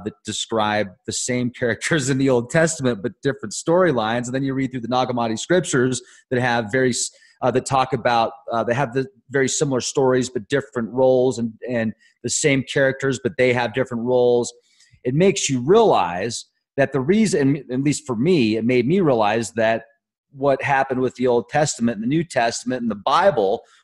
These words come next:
was you had these organizations that attempted to take all these gods and deities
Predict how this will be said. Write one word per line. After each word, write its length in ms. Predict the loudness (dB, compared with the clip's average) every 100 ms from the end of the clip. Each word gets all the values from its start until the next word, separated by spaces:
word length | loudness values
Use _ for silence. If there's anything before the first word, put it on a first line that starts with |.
| 0
was 240 | 2 4
you 80 | 2
had 340 | 4 2 0
these 180 | -6 -2
organizations 640 | 0 2 2 2 2 0 0
that 100 | -2
attempted 400 | 0 -2 -2 -12
to 80 | -6
take 220 | -2 2
all 160 | 4
these 200 | 4 2
gods 440 | 2 2 4 2 2
and 160 | 0
deities 560 | 2 2 2 0 -2